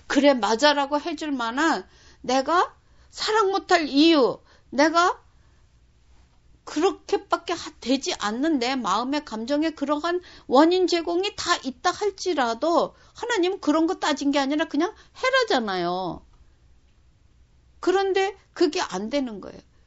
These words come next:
그러니까 남편이 내게 어떻게 하는 거는 그거는 둘째치고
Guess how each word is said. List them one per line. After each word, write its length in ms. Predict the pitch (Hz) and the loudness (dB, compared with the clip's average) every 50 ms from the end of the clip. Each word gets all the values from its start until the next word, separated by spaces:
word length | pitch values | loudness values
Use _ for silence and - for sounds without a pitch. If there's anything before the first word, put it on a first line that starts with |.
| _ _ _ _ - _ | _ _ _ _ -20 _
그러니까 760 | - - 320 359 359 330 320 302 311 - 311 339 381 494 - - - _ _ _ _ _ _ _ _ _ _ _ _ _ _ _ _ _ _ _ _ _ _ _ _ _ _ _ _ _ _ _ _ _ _ _ _ _ - - | -4 -2 -2 0 0 0 0 -2 -2 -4 -4 -4 -4 -4 -8 -20 -20 _ _ _ _ _ _ _ _ _ _ _ _ _ _ _ _ _ _ _ _ _ _ _ _ _ _ _ _ _ _ _ _ _ _ _ _ _ -18 -6
남편이 580 | - 214 277 330 370 359 - 370 440 392 415 392 | 4 6 6 6 6 4 2 2 2 2 4 4
내게 300 | 302 269 269 269 330 320 | 6 4 4 4 2 0
어떻게 480 | 277 185 208 202 - 320 311 - - | 2 2 0 0 0 -4 -4 -2 -2
하는 340 | 294 277 - 311 285 285 269 | -4 -2 0 2 2 2 0
거는 400 | 247 247 233 240 277 330 427 453 - - - _ _ _ _ _ _ _ _ _ _ _ _ _ _ _ _ _ - _ _ - _ _ _ _ _ _ _ _ _ _ _ _ _ _ _ _ _ _ _ _ _ _ _ _ _ _ _ _ _ _ _ _ _ _ _ | -2 -4 -4 -2 -2 -2 -2 -4 -10 -20 -20 _ _ _ _ _ _ _ _ _ _ _ _ _ _ _ _ _ -20 _ _ -20 _ _ _ _ _ _ _ _ _ _ _ _ _ _ _ _ _ _ _ _ _ _ _ _ _ _ _ _ _ _ _ _ _ _ _
그거는 640 | - - - 330 294 392 370 339 359 349 320 294 - _ _ _ _ _ | -6 -2 0 2 4 4 4 4 4 2 0 -2 -8 _ _ _ _ _
둘째치고 840 | - - 302 294 349 339 330 - - 220 - - - 196 202 190 - | -6 -6 -4 -2 -2 -2 -2 -2 -8 -8 -8 -10 -12 -12 -12 -12 -16